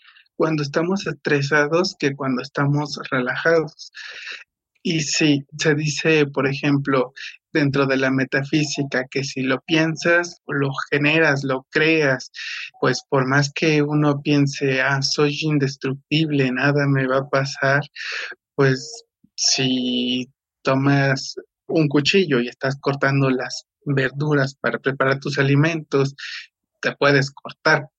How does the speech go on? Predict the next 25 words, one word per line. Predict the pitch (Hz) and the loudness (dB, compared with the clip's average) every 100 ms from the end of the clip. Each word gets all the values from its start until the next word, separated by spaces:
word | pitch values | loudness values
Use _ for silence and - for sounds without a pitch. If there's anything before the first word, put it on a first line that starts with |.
| - | -16
si | - - 139 139 | -8 -4 -2 2
tienes | 135 135 139 139 - - | 2 2 2 0 -6 -6
un | 190 151 | -2 2
poquito | 147 143 143 165 | 0 0 -2 0
de | 131 | 0
distracción | 127 135 - 131 135 - 156 139 | -4 -8 -6 -4 -2 2 4 4
cuando | 135 123 127 | 0 -2 -2
lo | 135 160 | 0 2
haces. | 196 196 - 139 - - - - - - _ _ | 2 0 -8 -18 -16 -12 -10 -10 -12 -16 _ _
Sin | - 175 | -6 0
embargo, | 160 160 160 165 170 202 220 226 - _ _ _ | 0 2 2 0 0 0 0 -4 -14 _ _ _
de | 151 147 | 0 2
lo | 143 | 2
que | - | -2
se | - | -4
trata | 165 160 - 220 | 0 0 2 2
la | 185 | 2
psiconeuroinmunología | 139 - 170 156 147 151 160 170 165 151 139 131 131 - 160 165 165 160 | 0 -4 -2 0 0 2 0 0 -2 -2 0 0 -4 -6 -2 2 4 4
es | 160 151 | 2 2
de | 170 170 | 0 0
cuidarse. | - 139 135 135 - - _ _ - - - - _ _ | 0 0 2 2 -2 -16 _ _ -20 -16 -16 -18 _ _
Si | - - 151 139 | -14 -8 -4 -2
tú | 139 147 | -2 0
te | 208 | 0
cuidas, | 208 202 185 185 208 | 2 0 2 2 0